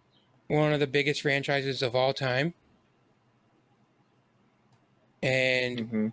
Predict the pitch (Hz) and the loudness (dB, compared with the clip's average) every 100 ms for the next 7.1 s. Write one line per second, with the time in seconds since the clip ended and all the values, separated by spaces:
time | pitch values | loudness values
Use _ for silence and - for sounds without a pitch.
0 | _ _ _ _ _ - 170 160 117 127 | _ _ _ _ _ -4 0 0 0 -2
1 | 139 143 139 151 143 - 147 135 - 151 | 0 0 2 0 0 0 0 -2 -6 -6
2 | 135 143 - - 151 156 156 160 139 123 | -2 -2 -4 -6 0 0 0 -4 -6 -2
3 | 143 123 104 - _ _ _ 160 147 143 | -2 -2 -10 -14 _ _ _ -2 2 2
4 | 151 - _ _ _ - 170 147 165 156 | 0 -4 _ _ _ -8 0 4 4 4
5 | 165 180 165 160 156 151 160 160 - 160 | 2 4 4 2 0 0 2 0 0 0
6 | 160 147 - 160 175 165 185 165 135 123 | 0 -2 0 2 2 4 2 2 -2 -2